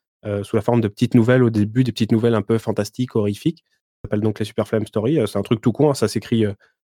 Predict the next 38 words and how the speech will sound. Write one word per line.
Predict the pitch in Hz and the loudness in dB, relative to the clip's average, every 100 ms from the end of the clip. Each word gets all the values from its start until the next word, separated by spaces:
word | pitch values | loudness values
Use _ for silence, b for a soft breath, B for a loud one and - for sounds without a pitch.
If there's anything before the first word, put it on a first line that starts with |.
| _ 104 | _ -2
euh, | |
vraiment | 98 107 135 | 2 4 4
comme | 139 117 | 4 4
une | 113 113 | 6 6
nouvelle | 117 113 107 | 6 4 2
papier, | 104 98 131 170 180 | 0 0 2 0 0
euh, | 113 107 | -4 -4
sauf | 117 | -4
qu'en | - 113 | 0 0
fait, | 139 135 | 2 2
moi, | 120 | 2
je | 110 | 2
vais | |
la | 104 104 | 0 2
lire | 127 120 | 2 2
à | |
l'aide | 110 | 0
d'un | 110 95 | 0 -4
prompteur | - 95 135 160 156 | -2 0 2 2 0
et | |
vu | 107 113 | -2 -2
que | |
je | 117 | -2
sais | - 107 | -2 -2
transformer | 110 101 101 | 0 0 0
ma | 95 | 0
voix, | 95 135 160 b b _ | 2 2 0 b b _
eh | 101 | 0
bien, | 113 113 | 2 2
je | 101 | 2
vais | |
faire | 98 104 | 0 2
la | |
voix | 95 135 | 2 0
de | |
tous | 101 | 0
les | 110 | -2
personnages, | 90 104 - 107 98 - - - | -2 -2 0 2 0 -2 -12 -20